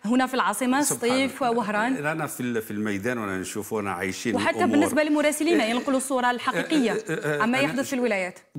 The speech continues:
Speaker 2: قلت لك، حنا رانا اوني اكسكلو، حنا را-، ما راناش داخل، آه، آه، اللجنة هذه.
Speaker 1: مهم.
Speaker 2: حنا ما عندناش، آه، النظرة د-، في الداخل، حنا عندنا النظرة في الواقع.
Speaker 1: إذا تريدون
Speaker 2: داكور.
Speaker 1: الإدراج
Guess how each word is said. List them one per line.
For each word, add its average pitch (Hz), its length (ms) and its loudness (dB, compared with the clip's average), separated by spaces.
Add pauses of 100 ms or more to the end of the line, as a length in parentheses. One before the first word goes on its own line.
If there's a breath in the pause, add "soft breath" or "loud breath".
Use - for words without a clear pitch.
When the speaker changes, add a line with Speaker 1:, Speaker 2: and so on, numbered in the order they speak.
Speaker 2:
قلت 180 160 0
لك، 160 160 -6
حنا 170 200 -2
رانا 156 220 -4
اوني 127 240 -2
اكسكلو، 87 380 -8
حنا 139 280 -2
را-، 131 140 -4
ما 127 140 0
راناش 131 320 -4
داخل، 123 580 -4 (160)
آه، 123 380 -4
آه، - 20 0
اللجنة 120 480 -2
هذه. 98 240 -4 (120)
Speaker 1:
مهم. 190 220 -8 (200)
Speaker 2:
حنا 151 280 -2
ما 151 120 -2
عندناش، 135 520 -4
آه، 117 280 -4
النظرة 127 640 0
د-، 117 120 -6 (220)
في - 100 -10
الداخل، 107 440 -2
حنا 139 180 -4
عندنا 139 220 -4
النظرة 127 560 -4
في - 180 -14
الواقع. 120 420 -2 (440)
Speaker 1:
إذا 226 180 -4
تريدون 240 360 -2
Speaker 2:
داكور. 233 220 -2
Speaker 1:
الإدراج 226 260 0